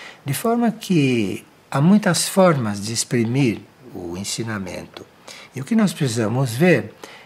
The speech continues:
é se estão dizendo as correntes, as divergentes correntes, se estão sendo positivas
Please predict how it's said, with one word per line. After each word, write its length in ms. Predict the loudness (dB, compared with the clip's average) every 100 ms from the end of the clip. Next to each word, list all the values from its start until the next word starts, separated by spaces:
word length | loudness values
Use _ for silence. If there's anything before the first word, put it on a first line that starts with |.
| -8
é 80 | -4
se 120 | -2
estão 300 | 0 4 6
dizendo 760 | 6 2 2 2 2 -2 -6 -12 -20 -20 -8
as 140 | -6
correntes, 680 | -2 -2 0 -2 -2 -6 -8
as 160 | -6
divergentes 720 | -6 -2 -2 0 2 2 0 -2
correntes, 840 | -2 0 2 2 0 -2 -2 -4 -10 -20 -14
se 160 | -4 -2
estão 340 | 0 2 2
sendo 340 | 4 4 4 4
positivas 1000 | 2 2 0 0 2 4 2 -6 -8